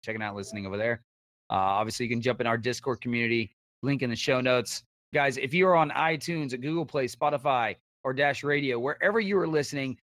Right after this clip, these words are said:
number one, thank you for making us the number one Fortnite podcast out there. We really appreciate it. And number two, uh, please leave a review, likes, comments. Let us know what you like and what you dislike,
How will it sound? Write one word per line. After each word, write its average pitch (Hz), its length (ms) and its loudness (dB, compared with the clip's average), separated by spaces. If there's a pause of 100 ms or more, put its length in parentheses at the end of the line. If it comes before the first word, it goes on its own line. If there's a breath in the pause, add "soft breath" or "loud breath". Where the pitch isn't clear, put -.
(180)
number 170 200 0
one, 185 220 2
thank 220 340 -4
you 226 80 -2
for 175 120 0
making 160 280 0
us 156 120 -2
the 156 60 -6
number 139 200 -4
one 135 100 -4
Fortnite 123 400 -4
podcast 120 400 -2
out 120 180 0
there. 123 120 0
We 113 140 -2
really 139 200 2
appreciate 131 400 -2
it. 120 100 -2 (280 loud breath)
And 139 200 -2
number 180 300 2
two, 208 400 -2 (240 soft breath)
uh, 127 220 4
please 156 440 -2
leave 220 140 0
a 175 60 0
review, 123 440 -2 (120)
likes, 123 580 -2 (240)
comments. 135 600 -2
Let 160 140 0
us 190 140 -6
know 180 80 -2
what 160 140 -2
you 143 140 -4
like 139 300 2
and 127 100 -4
what 123 120 -4
you 120 80 -6
dislike, 110 600 -2